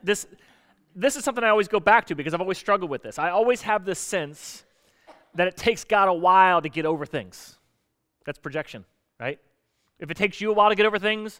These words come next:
wouldn't it take God a while to get over things? Like, right? Like, for instance, like, if I get on God's bad side and I do something wrong, it might take him a little while before he's gonna, gonna come around on this.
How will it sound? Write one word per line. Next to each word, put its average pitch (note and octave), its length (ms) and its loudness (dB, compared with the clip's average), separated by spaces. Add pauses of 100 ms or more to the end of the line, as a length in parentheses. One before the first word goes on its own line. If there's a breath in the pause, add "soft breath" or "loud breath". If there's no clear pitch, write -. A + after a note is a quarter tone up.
(160 soft breath)
wouldn't F3+ 180 -2
it F3 60 -8
take - 180 -4
God D#3+ 200 4
a E3+ 40 -2
while F3+ 200 6
to F3+ 60 -2
get F3+ 100 -2
over F3+ 140 -4
things? F3+ 420 -6 (100)
Like, D3+ 120 -6
right? E3+ 200 -2 (240 soft breath)
Like, E3+ 240 -6 (160 soft breath)
for F#3+ 180 0
instance, F#3 260 -2
like, E3 140 0
if E3 80 0
I F#3 260 4 (200 loud breath)
get F#3+ 120 4
on G3+ 120 0
God's F#3 200 2
bad F3+ 240 4
side F#3 200 2
and D#3+ 80 -2
I D3 40 -6
do F3 100 -4
something E3+ 260 -8
wrong, F3+ 340 2
it D3 100 -8
might E3+ 180 0
take F3+ 200 -4
him E3+ 120 -4
a - 20 -4
little E3+ 200 0
while E3 320 8
before D3+ 300 -6
he's C#3+ 180 -8
gonna, D3 340 -6 (500)
gonna D3 140 -8
come D#3+ 140 -2
around D3+ 280 -2
on D3+ 100 -4
this. D#3 400 -10